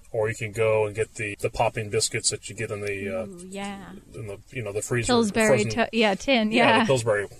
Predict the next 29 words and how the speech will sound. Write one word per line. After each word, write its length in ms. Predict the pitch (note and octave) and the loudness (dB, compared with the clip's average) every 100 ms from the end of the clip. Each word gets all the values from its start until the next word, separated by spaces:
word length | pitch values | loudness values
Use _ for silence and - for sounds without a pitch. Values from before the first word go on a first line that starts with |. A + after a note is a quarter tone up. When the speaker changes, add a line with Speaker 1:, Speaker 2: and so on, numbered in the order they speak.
| - - | -18 -2
Speaker 1:
biscuits 380 | A2+ - G#2+ G#2+ | -2 0 -4 -4
at 60 | |
the 60 | A2 | -4
grocery 320 | G#2 G2+ G#2+ | -4 -4 -6
store. 220 | - F#2+ E2 - | -6 -6 -8 0
So 280 | - C3+ - | 4 4 4
make 220 | C#3 E3+ | 0 2
some 120 | F3+ | 2
biscuits. 480 | C#3 A2+ - - - - | 2 2 0 -4 -6 0
What 160 | C3+ | 2
we're 120 | C#3 D3+ | 6 4
gonna 120 | C#3 | 6
do 200 | D3 C#3+ | 4 4
with 280 | A#2+ C3 - | 2 0 0
the 140 | A2 | -4
Bisquick 580 | F#2+ E3+ - C#3 A#2 - - - | 2 2 4 2 0 -8 -20 -6
method 420 | A#2 G#2 A#2 C#3 A#2+ | -4 -2 -2 -4 -6
is 120 | - | -2
two 200 | - C#3 | 0 0
cups 500 | - C#3+ - - - | 4 2 4 0 0
of 100 | B2+ | -4
Bisquick 500 | A#2+ B2+ - C#3 - - - | 0 0 0 -2 -4 -18 -6
baking 260 | A#2 - D#3+ | -6 -2 -4
mix, 320 | - - - - | -2 -2 -2 -2
and 720 | G#2+ G#2+ G#2+ G#2+ G#2+ G#2+ A2+ | -2 0 -2 -4 -6 -8 -8
we're 180 | - A#2 | -4 -2
gonna 120 | G#2+ | 0
have 200 | G#2+ G#2+ | -2 -4
two 380 | - D#3 D#3 D#3 | -2 0 -2 -4